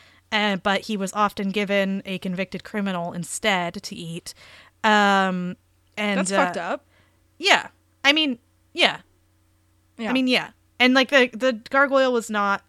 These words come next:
Speaker 1: the gargoyle was not happy about this. He was pissed off. Um,
Speaker 2: Mm-hmm.
Speaker 1: so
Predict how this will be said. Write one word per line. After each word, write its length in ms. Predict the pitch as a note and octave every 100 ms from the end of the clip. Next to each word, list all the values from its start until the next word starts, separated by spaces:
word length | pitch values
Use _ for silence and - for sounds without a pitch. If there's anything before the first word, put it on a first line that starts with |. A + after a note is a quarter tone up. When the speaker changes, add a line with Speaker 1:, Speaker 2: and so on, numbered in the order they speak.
| -
Speaker 1:
the 100 | G#3+
gargoyle 680 | G#3 F#3+ G#3+ G#3+ F3+ A3 - _ - - -
was 160 | G#3+
not 200 | G#3+ G#3+
happy 360 | G3+ G3+ F#3 E3
about 300 | D#3+ - -
this. 340 | - - - -
He 80 |
was 120 | G#3+ - _
pissed 460 | - A3+ A3 - -
off. 560 | F3+ D#3 G3+ - - _ _ _ _ _
Um, 320 | A#3 A3 A3 G3+
Speaker 2:
Mm-hmm. 180 | F3+ - _ _ _ _ _ _ _ _ _ -
Speaker 1:
so 440 | - C4+ B3